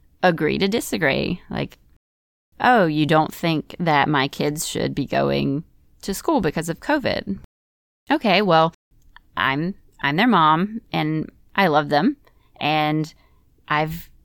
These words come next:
looked at all the information that I could and I've made the, the best decision possible, um, for them. And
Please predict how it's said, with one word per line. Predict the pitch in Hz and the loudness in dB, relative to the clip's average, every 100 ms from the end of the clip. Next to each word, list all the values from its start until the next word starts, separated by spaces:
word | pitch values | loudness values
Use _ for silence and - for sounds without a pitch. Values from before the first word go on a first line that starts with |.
| _ - | _ -8
looked | 180 - | -6 0
at | 185 | 4
all | 175 | 6
the | 175 | 4
information | 175 196 180 175 208 | 2 2 0 2 2
that | 196 | 2
I | |
could | 196 254 294 | 2 0 2
and | |
I've | 214 | 2
made | 185 180 175 | 4 0 2
the, | 185 | 0
the | 170 156 190 | -2 -2 2
best | 185 - | 2 0
decision | 196 208 202 214 | -6 -6 -4 -4
possible, | 214 269 294 180 123 110 - | -2 -2 -2 -2 -2 -2 -2
um, | 156 156 165 | -2 -2 -6
for | - 269 | -4 -4
them. | 370 - 73 - | -4 -6 -8 -4
And | 160 151 151 | -2 -2 -6